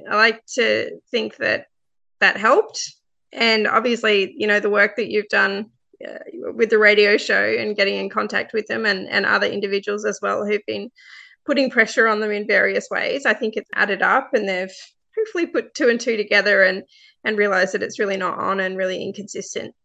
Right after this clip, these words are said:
with their policies. That said, I mean, I would love to hear from them directly, because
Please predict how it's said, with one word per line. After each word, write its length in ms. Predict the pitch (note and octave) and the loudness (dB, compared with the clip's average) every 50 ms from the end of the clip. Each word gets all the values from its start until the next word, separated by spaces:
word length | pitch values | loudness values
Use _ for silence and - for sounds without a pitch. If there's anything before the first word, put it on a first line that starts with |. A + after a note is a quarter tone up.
| _ _ _ _ _ | _ _ _ _ _
with 120 | D4 - - | -10 -6 -4
their 120 | G3+ F#3 | -4 -4
policies. 680 | - - G#3+ - - - - - - A2 - - - - _ _ - - - _ _ _ _ _ _ _ _ _ - | -4 -4 -4 -4 -4 -6 -8 -8 -10 -10 -10 -12 -14 -20 _ _ -20 -20 -20 _ _ _ _ _ _ _ _ _ 4
That 180 | D4+ D#4+ D#4 | 4 4 4
said, 220 | - E4+ D#4+ C#4+ B3 | 4 4 6 6 8
I 100 | A3+ B3+ | 6 6
mean, 160 | C4+ C4 C4 | 6 6 6
I 100 | B3+ B3+ | 6 6
would 140 | B3+ C4 C4 | 6 6 6
love 220 | C4 C4 C4+ C4+ - | 6 4 4 4 0
to 100 | D#4+ C#4+ | -8 -8
hear 240 | - C4+ B3 A#3 | -6 -6 -6 -4
from 200 | A3+ - A#3+ A#3 | -4 -2 -2 -2
them 340 | A3 G#3 G3 F#3 F#3 F#3+ F#3+ _ _ _ | 0 -2 -2 -4 -6 -8 -10 _ _ _
directly, 480 | - A3 G#3+ G#3 F#3 F#3+ - - G#3+ A#3+ | -2 2 4 4 4 2 2 -2 -2 -2
because 800 | A#3 C4 - - A#3+ G#3+ G3+ G3+ G3+ G3+ A3 - - - - _ | 0 -2 -2 0 2 2 4 2 2 0 -2 -6 -12 -14 -16 _